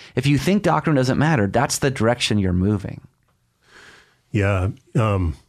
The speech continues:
Speaker 2: in, in the twentieth century, uh, in, in many churches that, uh, that really went astray, there was a watchword that they used, that doctrine divides, but love unites. Uh, doctrine deny-,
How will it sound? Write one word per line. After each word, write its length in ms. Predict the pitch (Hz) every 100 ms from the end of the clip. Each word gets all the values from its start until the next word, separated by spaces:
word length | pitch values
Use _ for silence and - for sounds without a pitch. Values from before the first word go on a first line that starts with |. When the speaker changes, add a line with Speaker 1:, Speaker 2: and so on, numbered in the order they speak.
| _
Speaker 2:
in, 220 | 139 127 131
in 100 | 113
the 80 |
twentieth 380 | 98 - 147 117
century, 640 | - 127 123 117 90 95 -
uh, 260 | 120 92 87 78 _ _ _ _ _ _ -
in, 360 | 104 101 85 - _ -
in 240 | 165 101
many 220 | 107 113
churches 520 | 98 131 113 120 92
that, 260 | 87 92 -
uh, 840 | 110 92 90 180 143 143 381 - 131 -
that 260 | 127 107 98
really 300 | - 117 113
went 200 | 98 107
astray, 520 | 95 - 131 104 87 78 _ _ _ _ _ _
there 160 | 113 107
was 200 | 107 98
a 120 | 92
watchword 580 | 90 113 113 - 107 90
that 160 | 95
they 100 | -
used, 380 | 98 98 98 85
that 160 | 101 95
doctrine 420 | 123 135 160 123
divides, 640 | 110 101 101 107 107 92
but 360 | 104 92 - -
love 280 | 90 104 98
unites. 640 | 98 95 87 76 - - - _ _ _ _ _ - _ _ _ _
Uh, 200 | 101 87
doctrine 440 | 85 117 131 135 107
deny-, 520 | 113 110 110 113